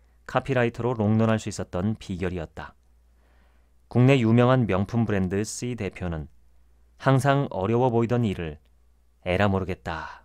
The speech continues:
하고 시작해보면 시작이 절반이 아니라 이미 그보다 더 나간 경우가 많았다.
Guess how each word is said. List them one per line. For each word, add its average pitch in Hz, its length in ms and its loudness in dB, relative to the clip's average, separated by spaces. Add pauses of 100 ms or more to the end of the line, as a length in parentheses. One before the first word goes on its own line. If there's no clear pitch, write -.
하고 117 240 -4
시작해보면 104 760 -4 (720)
시작이 139 420 2
절반이 113 460 2
아니라 87 440 -2 (500)
이미 131 260 0
그보다 107 400 -2
더 104 320 -2
나간 101 360 0
경우가 85 640 -6 (100)
많았다. 85 520 -8